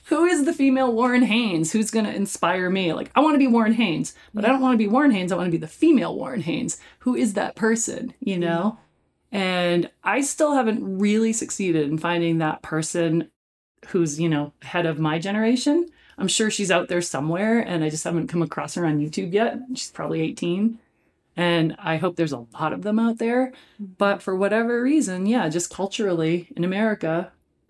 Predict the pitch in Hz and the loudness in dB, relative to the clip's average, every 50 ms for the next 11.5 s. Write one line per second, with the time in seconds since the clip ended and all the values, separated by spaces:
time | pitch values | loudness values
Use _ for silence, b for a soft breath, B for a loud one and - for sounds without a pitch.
0 | _ _ - 180 175 175 165 190 - 214 208 170 165 233 208 214 220 240 233 175 | _ _ -6 -4 -2 -2 -2 0 2 2 2 4 4 4 4 6 6 4 4 4
1 | 165 170 175 - - - 180 170 165 170 170 160 170 170 - - - - _ _ | 2 0 0 -2 -4 -6 -6 -4 -2 -2 -2 -2 -2 -4 -6 -8 -12 -14 _ _
2 | - 170 - - 190 180 - - 180 175 170 170 170 160 160 - - _ _ _ | -6 -6 -4 -4 -6 -4 -4 -4 -2 -2 0 0 0 0 -2 -6 -12 _ _ _
3 | _ _ _ - 185 185 165 175 156 160 190 202 214 208 - 165 170 170 170 175 | _ _ _ -6 -4 -2 -2 -2 -2 0 0 0 0 0 -2 0 0 2 2 2
4 | 175 226 247 - _ _ _ _ _ - 165 156 156 - 175 185 175 170 - 175 | 0 -2 -6 -10 _ _ _ _ _ -4 -2 -2 -2 -2 -2 -4 -4 -4 -4 -4
5 | 175 175 175 - - 170 185 202 - - 180 170 175 156 170 170 165 160 - 175 | -4 -4 -4 -4 -2 -2 -2 -2 -2 -2 0 0 0 0 0 -2 -2 0 0 0
6 | 175 170 160 160 160 175 185 202 214 208 - - - 160 156 156 160 160 - _ | 0 0 0 -4 -4 -2 0 0 0 0 -2 -4 -4 -2 0 0 -2 -4 -6 _
7 | _ _ _ _ _ _ - - 175 175 170 170 170 165 170 170 - - - 170 | _ _ _ _ _ _ -6 -2 0 0 2 2 2 0 0 -2 -4 -4 -2 0
8 | 175 170 - 180 175 - - 175 180 175 170 170 165 170 180 175 - - 190 185 | 0 0 0 -4 -6 -4 -2 -2 0 0 -2 -2 -2 -4 -4 -6 -6 -6 -4 -2
9 | 185 180 175 180 185 180 196 208 190 160 156 170 165 - - - 165 165 160 170 | -2 -2 -2 -2 -2 -2 0 0 0 2 0 0 -2 -4 -6 -4 -4 -2 0 0
10 | 170 175 185 202 202 196 185 180 175 175 175 165 165 160 160 160 160 170 165 - | -2 0 0 -2 -2 -2 -2 -2 0 0 0 0 0 0 2 2 2 0 -2 -6
11 | - - 175 170 170 165 165 160 160 | -8 -4 -2 0 2 2 0 0 -2